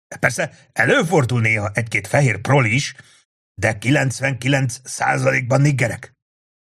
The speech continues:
És a fehérekbe is szinte mindig van némi niggervér.” Sloan Lansing mögött a szemét forgatta. Lucas megszólalt. „Bárki volt is, elkapom, mister Lansing.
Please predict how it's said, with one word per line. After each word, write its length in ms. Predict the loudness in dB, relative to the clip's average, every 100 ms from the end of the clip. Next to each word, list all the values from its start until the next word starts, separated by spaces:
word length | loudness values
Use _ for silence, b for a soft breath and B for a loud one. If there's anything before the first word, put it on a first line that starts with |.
| _ _ _ _ _
És 260 | -6 -6 -6
a 80 | -6
fehérekbe 680 | -2 2 2 2 0 0 -2
is 220 | -4 -8
szinte 400 | -10 -8 -4 0
mindig 340 | 2 2 0 2
van 160 | 2
némi 300 | 4 2 2
niggervér.” 580 | 2 2 0 -2 -4 -10 _ _ _ _ _ _ _ _ _ _ _ -8
Sloan 380 | 0 2 2 -2
Lansing 440 | -2 -2 -4 -6 -4
mögött 300 | -2 -4 -6
a 40 |
szemét 320 | -8 -6 -6
forgatta. 580 | -6 -4 -4 -4 -6 -8 _ _ _
Lucas 300 | -4 -4 -4
megszólalt. 600 | -6 -8 -8 -10 -10 -18 _ _ _ _ _ _ _ _ _ _ _ _ _ _
„Bárki 320 | 0 0 2 2
volt 260 | 2 2
is, 140 | 0 2
elkapom, 680 | 0 0 -6 -6 -6 -8 -6
mister 280 | -6 -6 -4
Lansing. 560 | -4 -4 -10 -14 -18